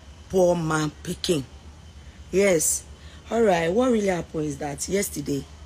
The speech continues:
I was invited to a birthday. Okay,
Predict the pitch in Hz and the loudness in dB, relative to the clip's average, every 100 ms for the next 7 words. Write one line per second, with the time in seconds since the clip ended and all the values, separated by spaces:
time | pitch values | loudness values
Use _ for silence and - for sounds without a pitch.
0 | - - - - - - - 139 135 135 | -20 -20 -20 -20 -20 -16 -8 -4 -2 -2
1 | 135 131 147 156 156 151 156 127 135 131 | -2 -4 -2 -2 0 -2 -4 -6 -6 -6
2 | 135 - - - - - - - - - | -8 -8 -16 -20 -20 -20 -20 -20 -20 -8
3 | - 247 - 165 180 | -4 -4 0 -2 -2